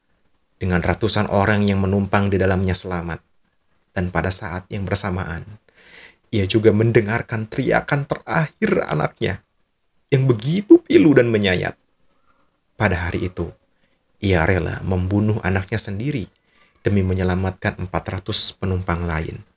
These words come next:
Tak ada satupun di kereta yang menyadari atau melihat pengorbanan sang ayah. Kisah yang pasti sulit dihadapi oleh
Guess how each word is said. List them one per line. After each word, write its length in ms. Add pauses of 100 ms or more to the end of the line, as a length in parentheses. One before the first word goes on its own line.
(920)
Tak 200
ada 60
satupun 460
di 80
kereta 480
yang 320 (880)
menyadari 720
atau 240
melihat 480 (640)
pengorbanan 480
sang 240
ayah. 320 (1000)
Kisah 360
yang 240
pasti 240
sulit 320
dihadapi 560
oleh 180